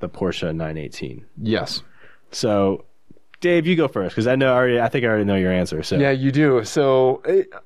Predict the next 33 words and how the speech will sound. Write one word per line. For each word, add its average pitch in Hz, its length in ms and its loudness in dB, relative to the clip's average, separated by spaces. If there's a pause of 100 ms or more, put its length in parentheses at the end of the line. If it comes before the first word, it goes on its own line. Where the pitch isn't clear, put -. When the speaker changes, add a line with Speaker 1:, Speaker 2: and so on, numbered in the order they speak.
(800)
Speaker 2:
it, 147 140 -12 (120)
we 175 220 2
were 175 100 2
talking 180 280 2
about 135 180 2
this 127 180 0
as 120 140 0
we 120 80 2
were 110 120 4
waiting 113 240 2
for 104 120 -6
Thai 123 280 0
food, 98 320 0
and, 110 420 0
uh, 98 440 2 (400)
it's, 139 360 -2
uh, 107 460 2 (300)
you 160 280 2
just 247 200 -2
give 160 120 -2
me 160 100 0
those 120 260 0
names, 92 380 -2
those 113 200 0
three 120 200 0
names, 101 400 -4 (220)
Porsche, - 500 -4 (800)
Speaker 1:
Yeah. 90 140 -2
Speaker 2:
Ferrari, 101 540 0 (300)
McLaren. 107 640 -4 (560)
No 139 360 2
matter 220 340 2
what, 113 460 0